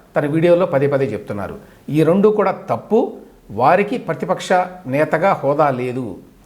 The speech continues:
అంటే ఎల్ఓపిగా హోదా లేదు, రికగ్నైజ్డ్ అపోజిషన్ పార్టీ కాదు రెండుసార్లు కూడా. కాబట్టి పదే పదే ఒక అబద్ధాన్ని రిపీట్ చేసినంత మాత్రాన అది వాస్తవం కాబోదు. దానికి బెస్ట్ ఎగ్జాంపుల్ ఇవాళ వచ్చిన వార్తే.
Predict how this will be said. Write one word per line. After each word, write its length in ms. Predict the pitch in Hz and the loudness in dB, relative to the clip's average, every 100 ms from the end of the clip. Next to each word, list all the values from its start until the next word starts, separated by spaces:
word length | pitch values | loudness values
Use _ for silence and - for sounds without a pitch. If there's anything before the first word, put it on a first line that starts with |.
| - | -10
అంటే 180 | 131 139 | -4 0
ఎల్ఓపిగా 680 | 139 208 220 214 214 208 | 4 4 4 2 -4 -4
హోదా 380 | 220 147 151 160 | -6 -4 -4 -4
లేదు, 460 | 131 113 113 131 95 - _ _ - | -4 -6 -8 -10 -12 -18 _ _ -10
రికగ్నైజ్డ్ 760 | 131 220 196 226 220 214 - 180 - - _ - | -2 0 4 4 2 -2 -6 -12 -14 -20 _ -4
అపోజిషన్ 520 | 139 202 202 185 185 | 0 4 2 2 0
పార్టీ 300 | 131 135 190 | 0 0 -2
కాదు 560 | 202 110 113 120 131 104 104 | -4 0 0 0 -4 -6 -6
రెండుసార్లు 540 | 120 147 156 127 110 | -2 0 2 0 0
కూడా. 360 | 104 98 90 82 - _ _ - | -6 -4 -6 -8 -12 _ _ 2
కాబట్టి 260 | 175 208 | 2 2
పదే 300 | 233 160 190 | 0 2 2
పదే 220 | 233 226 226 | 2 2 0
ఒక 200 | 202 160 | 0 -2
అబద్ధాన్ని 640 | 151 156 180 175 175 175 - _ - | -4 0 0 0 -2 -10 -16 _ -18
రిపీట్ 400 | 113 123 196 - | -8 -2 0 0
చేసినంత 280 | 175 165 139 | -2 -2 -2
మాత్రాన 460 | 135 139 139 139 175 | 0 0 0 0 0
అది 180 | 160 | 0
వాస్తవం 340 | 113 120 - 135 | 0 0 0 -2
కాబోదు. 640 | 110 104 113 131 214 - - - 123 | 0 0 0 0 0 0 -8 -12 0
దానికి 240 | 165 226 | 2 4
బెస్ట్ 220 | 175 170 | 0 2
ఎగ్జాంపుల్ 420 | 196 156 175 214 | 0 2 0 0
ఇవాళ 220 | 185 175 175 | 2 2 0
వచ్చిన 180 | 170 | -2
వార్తే. 540 | 170 151 147 160 101 | -2 -2 -2 -4 -4